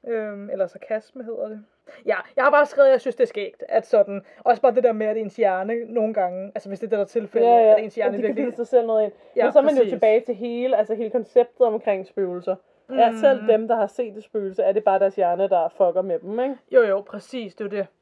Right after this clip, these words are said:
Speaker 2: Ja.
Speaker 1: Altså, og det er jo det, det, åh, det er svært at sige sådan enten det ene eller det andet, jo.
Speaker 2: Helt sikkert, ja.
Speaker 1: Øhm, ja. Samtidig med, at jeg også sådan, altså, jeg respekterer, altså, jeg respekterer fuldt ud sådan dem, der siger, "Jeg tror på det", men jeg respekterer også fuldt ud dem, der siger sådan,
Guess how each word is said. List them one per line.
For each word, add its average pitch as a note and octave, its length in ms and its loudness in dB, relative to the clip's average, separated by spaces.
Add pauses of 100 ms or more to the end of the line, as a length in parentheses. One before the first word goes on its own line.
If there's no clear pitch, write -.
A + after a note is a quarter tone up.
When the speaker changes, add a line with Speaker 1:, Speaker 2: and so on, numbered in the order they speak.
(640)
Speaker 2:
Ja. G3+ 80 -10
Speaker 1:
Altså, F#3 200 -6
og G#3 160 -6
det - 260 -12
er A3+ 60 -4
jo G#3 40 -8
det, G3+ 220 -10 (100)
det, G#3 240 -10
åh, F#3+ 240 -10
det A3+ 60 -4
er - 40 -12
svært A3 420 -6
at G#3+ 80 -12
sige A3+ 320 -12
sådan G#3+ 240 -14
enten G#3+ 340 -10
det A3+ 160 -8
ene G#3 100 -12
eller G3+ 120 -8
det F#3+ 160 -6
andet, F3+ 200 -10
jo. F3+ 80 -10
Speaker 2:
Helt A3 380 -8
sikkert, - 340 -8
ja. A#2+ 440 -6
Speaker 1:
Øhm, - 360 -16 (100)
ja. - 140 -6 (320)
Samtidig A#3 360 -2
med, G#3 80 -4
at - 20 -4
jeg F#3+ 80 0
også G3 220 0
sådan, G#3 240 -14
altså, G3 200 -14
jeg F#3+ 160 -6
respekterer, A#3+ 680 -4 (760)
altså, F#3 160 -14 (100)
jeg G3+ 120 -4
respekterer G#3+ 320 -2
fuldt C#4+ 240 -4
ud A#3+ 80 0
sådan F#3+ 180 -10
dem, G#3 140 -4
der - 60 -4
siger, G3 200 -4
"Jeg F#3 120 -2
tror D4 180 4
på G#3+ 140 -2
det", F#3+ 100 -8
men F#3+ 100 -8
jeg F#3+ 100 -6
respekterer G3+ 360 -4
også A#3+ 200 2
fuldt A#3 140 -8
ud G3+ 60 -8
dem, F#3 140 -8
der F#3+ 80 -8
siger F#3 260 -4
sådan, - 260 -20